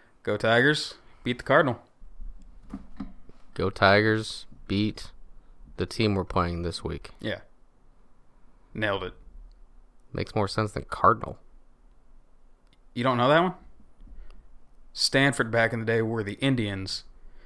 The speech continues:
Speaker 1: and then when they had to change their name, they just went with the Cardinal.
Speaker 2: Mm.
Speaker 1: Yeah.
Speaker 2: I did know that it's the color.
Speaker 1: Yes, not the bird.
Speaker 2: It's not the bird.
Speaker 1: Mm-hmm. And that's why the band just, like,
Speaker 2: They have
Speaker 1: they
Speaker 2: a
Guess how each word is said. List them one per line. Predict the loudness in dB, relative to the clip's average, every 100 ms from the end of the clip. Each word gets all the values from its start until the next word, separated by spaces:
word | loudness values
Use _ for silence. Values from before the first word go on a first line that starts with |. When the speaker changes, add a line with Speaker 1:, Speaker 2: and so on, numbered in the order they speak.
| -20 -8
Speaker 1:
and | -4 -2
then | -2
when | -2 4
they | 4
had | 6 2
to | 0
change | -2 -2
their | -4
name, | -2 -2 -4 -6 -2
they | -2
just | -2
went | -4
with | -4
the | -4
Cardinal. | 2 2 2 -4 -10 -20 -20 -14 -4
Speaker 2:
Mm. | -2 0 0 0 0 -2
Speaker 1:
Yeah. | -4 -2 0 2 0 -4 0
Speaker 2:
I | 2
did | 4 4
know | 6 4
that | 6
it's | 2 -2
the | -10
color. | -2 8 8 8 0 -6 -6
Speaker 1:
Yes, | 0 0 -2 -4
not | -4
the | -2
bird. | -2 -2
Speaker 2:
It's | -2 2
not | 4 4
the | 4
bird. | 8 10 10 4 -8 -8
Speaker 1:
Mm-hmm. | -6 -6 -6 -14 _ _ -20 -20 -20 -20 -20 -16 -4
And | 0
that's | 2 4
why | 2
the | 2
band | 0 0 -2
just, | -2
like, | -2 -2 -6 -16 -14 -6
Speaker 2:
They | -4
have | -4
Speaker 1:
they |
Speaker 2:
a | 0